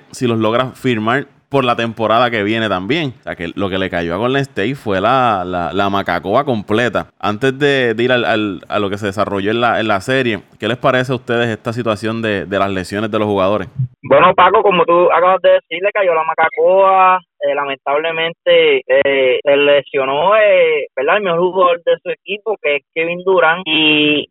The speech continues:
Speaker 2: y Klay Thompson estuvo prácticamente un juego y medio fuera. Eh, lamentable, no solamente, eh, porque se lesionaron en la serie final, sino como tú acabas de decir, el año que viene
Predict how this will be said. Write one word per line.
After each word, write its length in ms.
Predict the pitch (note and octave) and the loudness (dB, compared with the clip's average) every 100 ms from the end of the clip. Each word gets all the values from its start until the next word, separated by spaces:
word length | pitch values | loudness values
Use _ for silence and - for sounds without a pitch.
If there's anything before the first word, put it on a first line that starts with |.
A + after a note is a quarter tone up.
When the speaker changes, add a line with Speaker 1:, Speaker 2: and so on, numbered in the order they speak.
| _ | _
Speaker 2:
y 240 | E3+ E3 - | -2 -2 0
Klay 340 | - D#3+ F3 - | 2 2 2 0
Thompson 400 | F3+ F#3 A3+ A3+ | 0 0 -4 -6
estuvo 340 | - F#3 F#3 | -6 -2 0
prácticamente 1000 | F#3+ F3+ - F#3+ F3+ F3 - F#3+ F#3+ F#3+ - | 0 0 0 0 0 -2 -2 2 2 2 0
un 280 | E3 F#3+ F3 | -2 0 0
juego 400 | F3 F3+ F#3 F#3+ | 2 2 4 4
y 80 | F3+ | 2
medio 380 | F3 F3+ F#3 - | 2 2 2 0
fuera. 400 | D#3 E3+ G#3 E3+ C#3+ _ _ | 2 2 4 0 -2 _ _
Eh, 480 | - C#3+ C3+ B2+ A#2+ - _ _ | 0 2 4 4 2 -2 _ _
lamentable, 1080 | B2+ C#3 C#3 C3 - C3+ F3 G#3+ G3 G3 F#3+ - | 0 2 0 -4 0 2 4 4 2 2 0 -2
no 160 | C#3 E3+ | -2 0
solamente, 720 | A3 G#3+ F#3+ G3+ - E3+ E3 - | 2 2 2 0 2 2 2 -2
eh, 400 | - C3+ C3 C3 B2+ - | 0 4 4 4 2 0
porque 840 | C#3+ C3+ - - C#3 C3+ C3 B2+ B2 | 0 0 -4 -2 2 4 4 2 2
se 80 | C#3 | 0
lesionaron 400 | C3+ C#3 C#3+ D#3 | 0 0 0 2
en 60 | |
la 100 | C#3+ | 2
serie 220 | D3+ C3+ | 2 0
final, 340 | C3 C3 E3+ F#3 | 0 0 0 -2
sino 220 | D3 C#3 | -4 -2
como 260 | D3+ E3+ C#3+ | -2 -2 -4
tú 160 | C#3 | -2
acabas 300 | C#3+ D3 D3+ | -2 0 0
de 240 | D3+ D3+ C3+ | 0 -2 -2
decir, 380 | - F3+ E3 B2+ | -2 -2 -2 -4
el 160 | A#2+ A#2+ | -4 -2
año 220 | A#2+ C3+ | -2 -2
que 120 | E3 E3+ | 2 2
viene 540 | D#3+ E3+ F#3+ F#3 E3 | 2 2 2 2 0